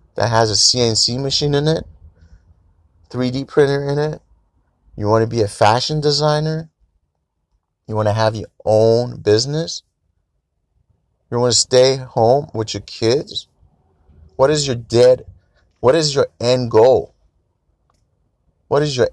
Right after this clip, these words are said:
end goal? Ask yourself. Put a blueprint for it. Have patience for it. Be focused. Put less negative energy into your focus.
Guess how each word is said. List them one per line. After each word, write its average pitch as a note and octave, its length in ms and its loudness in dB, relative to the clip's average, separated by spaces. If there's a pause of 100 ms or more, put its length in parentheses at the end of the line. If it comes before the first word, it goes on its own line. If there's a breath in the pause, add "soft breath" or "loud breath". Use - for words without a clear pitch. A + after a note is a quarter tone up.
(160)
end G#2+ 300 0
goal? F#2+ 400 2 (640)
Ask A#2+ 320 2
yourself. - 480 -8 (2000)
Put C3 140 -2
a A2+ 60 2
blueprint A2+ 720 -4
for F2 260 -2
it. - 120 -10 (920)
Have A#2 280 -4
patience A2+ 600 -4
for F#2 260 0
it. - 120 -6 (1500)
Be A#2+ 140 -8
focused. - 800 0 (1400)
Put C3 180 -2
less A#2+ 420 2 (760)
negative A2+ 520 2
energy G#2 480 -2
into G2 340 -8
your F#2+ 140 -6
focus. - 760 -4